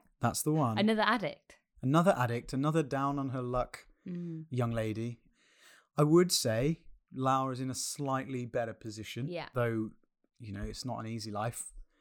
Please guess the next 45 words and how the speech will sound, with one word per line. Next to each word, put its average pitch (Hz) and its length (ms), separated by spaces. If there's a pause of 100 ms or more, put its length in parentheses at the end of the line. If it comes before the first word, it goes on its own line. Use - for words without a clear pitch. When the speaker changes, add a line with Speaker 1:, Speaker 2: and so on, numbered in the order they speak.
(140)
Speaker 2:
Mm. 120 80
Speaker 1:
as 117 140
we 113 80
see. 117 420 (500)
But 147 140
we've 147 140
also 160 260
got 139 380 (100)
Babadita 147 680
Sajo 117 640
playing 113 360
Adja, 101 460 (420)
who 113 160
we've, 107 240 (360)
Speaker 2:
Mm. 113 100
Speaker 1:
we've 110 180
not 117 240 (320)
seen 107 240
at 101 160
all. 104 240 (240)
Speaker 2:
Who 247 120
I 233 60
think 277 280
is 208 100
Belgian, 170 520
right? 151 300 (100)
Speaker 1:
I 175 40
Speaker 2:
Not 127 100
Speaker 1:
believe, 156 260
I - 40
Speaker 2:
Icelandic. 165 160
Speaker 1:
believe 208 300
so, 104 220
yeah. 113 280
And 113 120
I've, 139 180 (160)
I 127 80
don't 165 260
think 147 240
I've 120 80
seen 123 240
her 113 80
in 107 60
anything 101 340
else 95 360